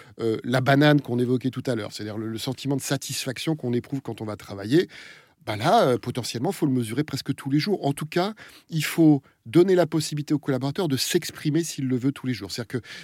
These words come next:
ce, le, dans, dans Zest, vous avez deux mécanismes. Vous avez un mécanisme, euh, où on vous pousse effectivement un questionnaire.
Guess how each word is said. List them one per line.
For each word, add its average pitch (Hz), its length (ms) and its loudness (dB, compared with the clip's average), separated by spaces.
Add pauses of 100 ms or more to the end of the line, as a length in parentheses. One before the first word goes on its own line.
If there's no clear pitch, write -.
ce, - 140 -12
le, 127 380 -4
dans, 127 260 -2
dans 131 160 -2
Zest, 170 200 0
vous 143 140 -2
avez 120 220 0
deux 107 340 2
mécanismes. 135 480 2
Vous 151 80 -2
avez 127 80 0
un 127 60 0
mécanisme, 135 600 0 (380)
euh, 110 280 -4
où 110 180 -4
on - 20 -4
vous 110 160 -6
pousse 196 440 -4 (240)
effectivement 110 340 -8
un 104 60 -4
questionnaire. 101 500 -10